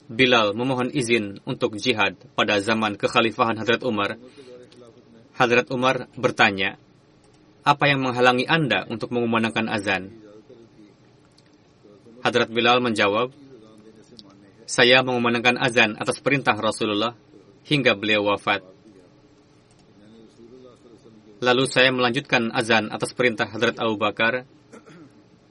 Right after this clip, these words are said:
karena beliau merupakan pengawas atas nikmatku, sehingga akhirnya beliau pun wafat."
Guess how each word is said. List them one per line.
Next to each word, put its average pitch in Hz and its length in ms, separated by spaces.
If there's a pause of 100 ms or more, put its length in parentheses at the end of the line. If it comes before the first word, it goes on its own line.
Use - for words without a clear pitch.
(680)
karena 120 240
beliau 117 320
merupakan 120 480
pengawas 131 520
atas - 240
nikmatku, 110 560 (560)
sehingga 117 480
akhirnya 117 320
beliau 117 240
pun 120 160
wafat." 98 400